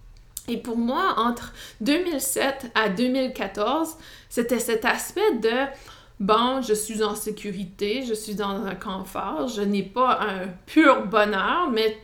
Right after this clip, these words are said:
ça va, ça va, je vais pouvoir, c'est, ça pourrait être pire, ça pourrait être mieux. <laughs>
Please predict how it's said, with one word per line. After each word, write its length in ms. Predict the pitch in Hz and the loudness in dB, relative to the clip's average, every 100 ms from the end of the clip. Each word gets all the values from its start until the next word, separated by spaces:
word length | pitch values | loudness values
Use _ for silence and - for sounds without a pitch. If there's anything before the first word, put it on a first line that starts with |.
| - - - - - - | -20 -20 -20 -20 -20 -2
ça 180 | 370 403 | 4 6
va, 280 | 233 - - - | 6 2 -2 -4
ça 160 | 247 | -2
va, 220 | 196 196 | 0 -2
je 80 | 247 | -2
vais 120 | 208 | -4
pouvoir, 520 | 202 214 190 190 196 202 | -6 -8 -4 -2 -2 -2
c'est, 140 | 190 - | -8 -10
ça 140 | - 190 | -10 -6
pourrait 220 | 202 208 | -2 -2
être 100 | - | 2
pire, 180 | 349 370 | 2 4
ça 140 | 349 | 0
pourrait 240 | 277 233 | 2 2
être 120 | 202 202 | 2 0
mieux. 140 | - 240 - - | -2 -2 -4 2
<laughs> 60 | 330 | 4